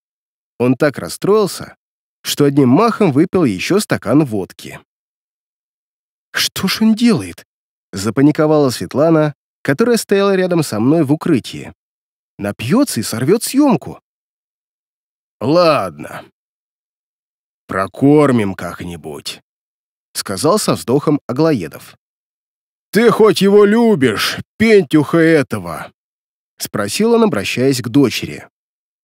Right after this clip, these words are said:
Танечка, совершенно деморализованная, только кивнула в ответ. «Главное, чтоб жили душа в душу»,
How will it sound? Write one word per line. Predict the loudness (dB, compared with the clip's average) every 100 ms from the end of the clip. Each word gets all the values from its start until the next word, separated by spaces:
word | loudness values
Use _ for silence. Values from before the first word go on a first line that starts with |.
| _ _ _ _ -4
Танечка, | 0 2 0 -2 -2
совершенно | -2 -2 0 0 2
деморализованная, | 4 4 4 0 0 2 4 4 2 0 -4 _ _
только | 0 0 0
кивнула | -2 0 2 2 2
в |
ответ. | -2 -6 -12 -12 -20 _ _ _ _ _ _ _ _ _ _ -20
«Главное, | -12 -6 -2 2 4 4 2
чтоб | 0 -2 -2
жили | 0 2 4 4
душа | 2 0 2 0
в | 0
душу», | 0 0 0 -8 -16 -20